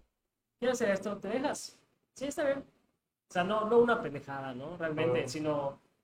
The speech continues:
Speaker 1: aplicar cosas que no, no he aplicado y que me gustaría hacerlo y que nunca lo he hecho. Y es como de, sé que si le hablo a un cuate y le digo, "Le ofrezco un tatuaje chingón", y yo quiero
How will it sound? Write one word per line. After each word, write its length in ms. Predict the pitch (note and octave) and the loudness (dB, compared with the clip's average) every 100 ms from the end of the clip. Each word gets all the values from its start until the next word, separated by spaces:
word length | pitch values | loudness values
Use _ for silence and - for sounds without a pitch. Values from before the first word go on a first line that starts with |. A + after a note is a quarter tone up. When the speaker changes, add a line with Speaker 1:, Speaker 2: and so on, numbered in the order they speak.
| - - | -20 -10
Speaker 1:
aplicar 460 | - G3+ G3+ A3 A3 | -4 0 6 6 6
cosas 260 | F#3+ G3 | 4 2
que 200 | - E3 | 0 0
no, 180 | E3 F3+ | 2 0
no 100 | F3+ | 0
he 20 | F#3 | 0
aplicado 600 | D#3 D3+ F#3 A#3 C#4 - _ D#3+ | -2 0 4 4 0 -6 _ -10
y 80 | |
que 100 | D3 | -4
me 100 | D#3 | -2
gustaría 380 | D3+ D3+ D#3 D#3 | -2 -2 0 0
hacerlo 480 | D3 F#3+ G#3 A3+ A#3 - _ | 0 -2 0 -2 -4 -10 _
y 140 | D#3 | -10
que 120 | E3 D#3 | -4 -2
nunca 320 | E3+ F#3+ F#3 | 0 0 2
lo 120 | E3+ | 2
he 80 | E3+ | 0
hecho. 180 | F#3 F#3+ | 0 -2
Y 40 | |
es 60 | F3+ | -4
como 180 | F3 D#3 | -2 0
de, 340 | D3 C#3+ D3 | 0 -2 -8
sé 220 | - F3 | -4 -2
que 360 | F3 D#3+ C#3 - - _ | 2 2 0 -4 -12 _
si 120 | - D#3+ | -10 -2
le 100 | E3 | 2
hablo 280 | F3 E3+ E3 D#3 | 4 6 6 6
a 60 | D3+ | 4
un 280 | D#3 D#3+ - | 2 0 0
cuate 720 | E3 E3 E3 - D#3+ D3+ D3+ - _ _ _ _ _ _ | 4 4 4 2 2 2 0 -10 _ _ _ _ _ _
y 140 | D#3+ D3 C#3+ | -20 -20 -12
le 80 | D3 | -8
digo, 180 | D3+ D3+ | -6 -4
"Le 60 | D#3 | -4
ofrezco 240 | D#3+ E3+ | -4 -8
un 40 | F3 | -6
tatuaje 300 | D#3 D#3 D#3 | -4 -4 -6
chingón", 520 | D3 C#3+ D3+ D#3 D3+ - _ _ D#3+ | -6 0 2 0 -4 -16 _ _ -12
y 100 | D#3 | -2
yo 460 | D#3+ D#3+ D#3+ D#3+ - _ _ _ - - _ _ _ - | 2 4 2 -4 -16 _ _ _ -20 -20 _ _ _ 0
quiero 220 | F3 | 2